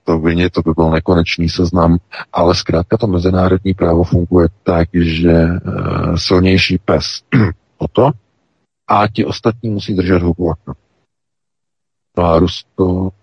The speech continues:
zkrátka, i jakožto největší slovanská země, eh, ta je prostě považována za untermensch,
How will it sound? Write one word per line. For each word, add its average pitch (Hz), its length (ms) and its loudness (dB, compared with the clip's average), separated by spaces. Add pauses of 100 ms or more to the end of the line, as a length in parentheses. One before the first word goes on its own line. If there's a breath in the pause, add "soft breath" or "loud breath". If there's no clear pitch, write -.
zkrátka, 87 1160 0
i 90 300 0
jakožto 90 480 -2
největší 82 440 0
slovanská 85 600 0
země, 90 500 2 (640)
eh, 87 800 0 (720)
ta 82 160 2
je 85 160 2
prostě - 280 -4
považována 82 640 2
za 76 120 -2
untermensch, 113 580 0